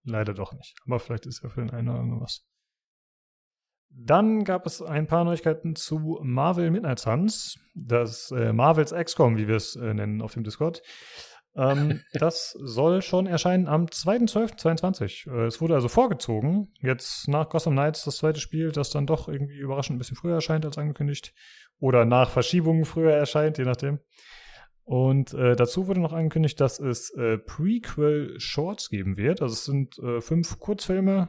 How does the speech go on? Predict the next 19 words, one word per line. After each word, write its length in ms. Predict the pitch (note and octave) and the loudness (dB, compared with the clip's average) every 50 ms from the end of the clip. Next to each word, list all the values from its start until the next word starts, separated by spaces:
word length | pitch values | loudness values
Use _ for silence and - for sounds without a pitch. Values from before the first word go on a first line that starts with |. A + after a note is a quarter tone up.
| - _ _ | -4 _ _
äh, 160 | D3 B2+ B2+ | -4 -2 -2
außerhalb 320 | C3 D3+ D#3 C#3+ E3 D3 | 0 0 2 2 2 2
des 140 | - C#3 - | 2 -2 -8
Spiels, 320 | - - F#3 G3+ F#3+ - C3+ | -6 -6 -6 -6 -4 -4 -4
also 140 | B2 B2 C3 | -4 -4 -2
eher 100 | C3 C#3 | -2 -2
nichts 160 | C#3+ - - | -2 -2 -4
für 100 | - - | -8 -10
Tobi. 380 | - - E3 E3 E3 E3+ D#3+ - _ - - - - _ _ _ | -8 -6 -6 -4 -6 -6 -8 -10 _ -20 -20 -20 -20 _ _ _
Äh, 220 | - A#2+ A#2 A#2+ | -4 -2 0 0
das 140 | A2+ A2 - | 0 -2 -2
sind 100 | - B2+ | -4 -4
so, 320 | A#2 A#2 A#2 A#2 A#2 A#2 A#2+ | -4 -2 -2 -2 -2 -2 -4
äh, 120 | A#2+ A2+ | -4 -4
Comic-Dinger, 500 | - - F3+ F3+ E3+ E3+ E3 D#3+ D#3 C#3+ | -2 0 0 0 0 -2 -2 -2 -2 -2
die 80 | C#3+ C#3 | -2 -4
gezeigt 320 | C#3 - C#3+ C3+ - - | -4 -4 -4 -4 -2 -2
werden. 340 | C3 B2+ B2+ C3 B2+ B2+ - - - | -2 0 0 0 -2 -4 -6 -8 -8
Und 400 | - A#2+ A#2+ B2+ B2 - - | -6 -2 -2 -2 -2 -4 -10